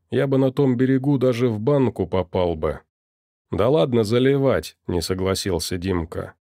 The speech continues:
"Такое невозможно сделать, разве что с какой-то там тысячной попытки". "Не веришь?"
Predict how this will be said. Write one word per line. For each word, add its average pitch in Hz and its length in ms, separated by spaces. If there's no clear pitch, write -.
"Такое 160 320
невозможно 151 720
сделать, 110 440
разве 117 320
что - 200
с - 60
какой-то 131 440
там 123 240
тысячной 123 540
попытки". 113 800
"Не 82 280
веришь?" 127 600